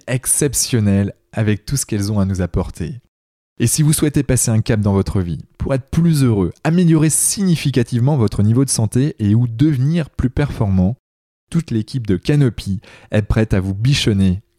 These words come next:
comme il se doit. Vous n'avez qu'une seule chose à faire. Créez votre profil sur canopee point com, Q A N O P E E point com, si ce n'est pas déjà fait, et faire votre check-up bien-être. Du contenu gratuit et des praticiens vous y attendent.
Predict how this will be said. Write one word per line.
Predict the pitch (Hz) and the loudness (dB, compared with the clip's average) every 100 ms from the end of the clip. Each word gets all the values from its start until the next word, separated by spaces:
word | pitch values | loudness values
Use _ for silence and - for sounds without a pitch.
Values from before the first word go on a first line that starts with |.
| - | -2
comme | 123 117 | 0 2
il | 113 | 0
se | - 95 | 0 0
doit. | 90 82 67 _ - - - | 2 0 -2 _ -18 -16 -2
Vous | 135 | 2
n'avez | 143 156 | 2 2
qu'une | - 226 214 | 0 -2 0
seule | - 143 | 0 0
chose | - 117 101 | 0 0 0
à | 95 | -2
faire. | 90 73 71 - _ _ | -4 -6 -8 -16 _ _
Créez | - 151 151 | -4 -2 0
votre | 117 - | 0 -2
profil | 107 127 - 123 | -2 -2 -2 -4
sur | - 98 - | -2 -6 -4
canopee | 135 135 123 - - 175 _ | 0 0 0 -4 -6 -6 _
point | - 131 | -2 -2
com, | 117 113 120 143 - - | 2 2 2 0 -4 -10
Q | - 143 - | -2 -2 0
A | 131 113 - | -2 -2 -2
N | 117 110 - | -2 0 0
O | 107 101 _ | 0 0 _
P | - 95 - - | -4 -2 -2 0
E | 156 - | 2 2
E | 131 113 95 _ _ - | 2 2 0 _ _ -4
point | 170 143 | 0 0
com, | - 104 120 123 - - _ | 2 2 2 -2 -6 -20 _
si | - | -8
ce | 104 92 | -2 0
n'est | |
pas | 85 135 | 0 2
déjà | 127 104 | 4 2
fait, | 95 101 98 120 - - - - | 0 0 0 0 -6 -18 -16 -4
et | 110 | -2
faire | - - | -2 -2
votre | 95 - 82 | -2 -2 -6
check-up | - 131 117 117 | -2 -2 0 -2
bien-être. | 98 104 120 90 78 - - _ - | -2 -2 2 2 0 -6 -16 _ -8
Du | 107 | -6
contenu | 98 127 127 | -4 -2 -2
gratuit | 120 104 - 110 117 - | 0 -2 -2 -6 -6 -6
et | 95 | -6
des | 90 | -6
praticiens | - - - 117 - 101 - 92 | -8 -8 -6 -6 -4 -4 -2 -2
vous | 90 92 | 0 -2
y | 87 | -2
attendent. | 82 - 76 - - | -2 -4 -6 -6 -8